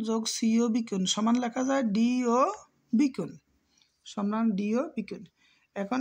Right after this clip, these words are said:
এও ডিকোণ যেহেতু লম্ব আঁকলাম, এও ডিকোণ হলো এক সমকোণ, ডিও বিকোণও এক সমকোণ। যেহেতু আমরা এটা লম্ব আঁকছি, তাহলে এই কোণ হলো এক সমকোণ, এই পুরোটা হলো এক সমকোণ। তাহলে এক সমকোণ যোগ এক সমকোণ, তাহলে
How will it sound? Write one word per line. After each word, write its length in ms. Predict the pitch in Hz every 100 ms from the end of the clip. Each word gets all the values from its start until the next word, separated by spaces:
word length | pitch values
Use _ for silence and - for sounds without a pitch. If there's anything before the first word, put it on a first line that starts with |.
| 269 240
এও 120 | 233 233
ডিকোণ 280 | 240 269 254 214
যেহেতু 240 | 226 233 262
লম্ব 200 | 233 226 247 262
আঁকলাম, 320 | 254 233 226 233 -
এও 100 | 226 226
ডিকোণ 240 | 233 226 262
হলো 140 | 262 254
এক 60 | 226 -
সমকোণ, 420 | 247 254 269 277 370 - _ _ -
ডিও 260 | 185 214 233 233
বিকোণও 300 | 233 226 226
এক 60 | 196 -
সমকোণ। 320 | 185 170 185 - _ _ _ -
যেহেতু 260 | 220 220 247
আমরা 120 | 247 262
এটা 120 | 262 226
লম্ব 180 | 214 240
আঁকছি, 220 | 254 - 196 190
তাহলে 180 | 214 240
এই 60 | 226
কোণ 120 | 226 220
হলো 120 | 240 254
এক 60 | 240
সমকোণ, 340 | 240 247 262 294 247
এই 60 | 226
পুরোটা 260 | 214 196 208
হলো 120 | 214
এক 60 | 190 190
সমকোণ। 300 | 180 175 - - - - _
তাহলে 180 | - 220 214
এক 80 | -
সমকোণ 360 | 233 247 247 254 233
যোগ 100 | 240 202
এক 80 | -
সমকোণ, 380 | 208 190 - - - _ _ _ _ _ _ _ _
তাহলে 200 | 202 220